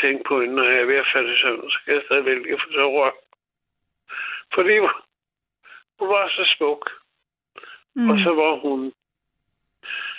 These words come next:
Speaker 1: så var hun, som pigerne var dengang. Nu ved jeg, hvor gammel du selv er. Men, men, øh, der i tooghalvfjerds,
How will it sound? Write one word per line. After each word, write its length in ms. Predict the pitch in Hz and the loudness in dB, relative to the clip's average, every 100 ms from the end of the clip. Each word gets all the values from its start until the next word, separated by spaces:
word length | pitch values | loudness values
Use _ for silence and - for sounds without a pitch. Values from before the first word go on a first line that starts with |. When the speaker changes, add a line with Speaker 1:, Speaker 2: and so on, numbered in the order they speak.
| - - - | -16 -18 -4
Speaker 1:
så 180 | - 190 | 0 2
var 220 | 180 160 | 0 -2
hun, 220 | 151 139 | -4 -2
som 240 | - 147 131 165 | 0 0 0 0
pigerne 380 | 180 196 190 | 2 2 0
var 260 | 151 165 175 | 0 0 -2
dengang. 600 | 170 175 165 165 143 151 _ _ - | 0 0 2 2 2 -6 _ _ -8
Nu 80 | 143 | 0
ved 100 | 143 | 2
jeg, 140 | 143 | 2
hvor 120 | 147 | 0
gammel 300 | 147 139 147 | 0 0 -2
du 160 | 131 123 | -2 2
selv 260 | - 175 156 | 2 0 0
er. 220 | 156 151 - _ _ - - - - - - _ 139 | -2 -2 -8 _ _ -14 -10 -10 -10 -14 -20 _ -2
Men, 520 | 139 131 131 135 135 | 0 2 -2 -2 0
men, 340 | 127 131 123 | 2 2 0
øh, 680 | 131 120 120 127 117 120 123 - | 2 2 2 0 -4 -8 -12 -4
der 240 | 151 139 135 | 2 2 2
i 440 | 123 127 127 123 - - - - _ _ - | 0 0 0 2 2 2 0 -4 _ _ 0
tooghalvfjerds, 680 | 160 143 139 131 131 127 | 0 2 0 -2 0 0